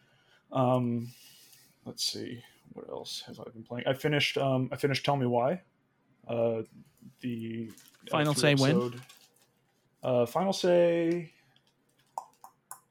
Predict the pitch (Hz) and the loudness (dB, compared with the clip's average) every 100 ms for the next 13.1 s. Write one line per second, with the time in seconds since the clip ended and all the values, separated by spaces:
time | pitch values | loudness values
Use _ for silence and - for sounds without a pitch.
0 | _ _ _ _ _ _ _ 202 190 151 | _ _ _ _ _ _ _ -2 2 2
1 | 123 117 110 - - - 160 160 156 139 | 0 -2 -6 -8 -12 -8 0 2 2 2
2 | 147 151 135 127 135 123 117 113 110 120 | 2 0 0 -2 -4 -4 -4 -4 -4 -6
3 | 120 117 110 - 117 120 233 - 127 104 | -4 -4 -4 -2 0 -2 -4 -8 -6 -6
4 | 110 - 113 117 - - - - _ _ | -6 -8 -6 -4 -6 -10 -16 -20 _ _
5 | - - - 131 143 1077 1077 135 131 127 | -12 -12 -10 -2 0 0 0 2 2 2
6 | - - - 135 - - - 170 165 156 | 0 2 4 6 4 4 2 0 2 6
7 | 175 196 220 214 - - - - - - | 6 8 6 2 -6 -20 -20 -20 -12 -6
8 | 135 131 127 127 139 135 123 127 131 135 | 0 2 0 -2 -4 -2 -2 -2 -2 0
9 | 156 - 123 120 135 131 120 120 185 - | 0 0 -2 0 -2 -2 -4 -6 -6 -8
10 | 202 - - - - 196 - 131 131 127 | -10 -16 -20 -20 -12 -8 0 6 6 6
11 | - 143 139 143 147 143 147 160 156 160 | 4 2 2 4 2 2 2 2 4 4
12 | 147 - 147 156 156 156 156 139 127 127 | 4 6 8 10 10 10 6 6 6 8
13 | 127 | 6